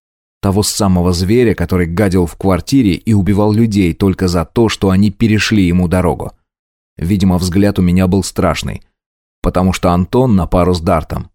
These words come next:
подались назад, и старший Новус прошептал: "Ну вот, началось". И я побежал. Рывок, и я стою у выхода, распахнув дверь в коридор.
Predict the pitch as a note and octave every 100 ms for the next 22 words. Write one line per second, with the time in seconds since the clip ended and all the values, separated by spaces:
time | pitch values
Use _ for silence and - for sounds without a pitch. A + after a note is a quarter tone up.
0 | _ - G2+ F#2 F#2 F2+ E2+ G2 A#2+ D#2
1 | - G#2 G#2+ A2 F#2+ F#2+ G#2 - F2 G2
2 | - D#2+ B1+ - _ _ _ _ _ -
3 | - F#2 E2 E2 D2+ - - - _ _
4 | - D#2+ D#2+ - F2 E2 C#2 A#1+ - -
5 | _ _ _ _ _ _ _ - A#2+ A#2+
6 | C3 B2+ A2 A#2+ G2+ F2 C#2 _ _ _
7 | _ _ _ _ _ _ _ - G#2 A#2+
8 | A#2 D3 C#3+ - _ B2 A#2+ A2 G#2+ A2
9 | G#2 G2 B2 - G#2 G2 - F#2 - A2+
10 | F2+ F#2 G2+ F#2 G2 F2+ D#2 C#2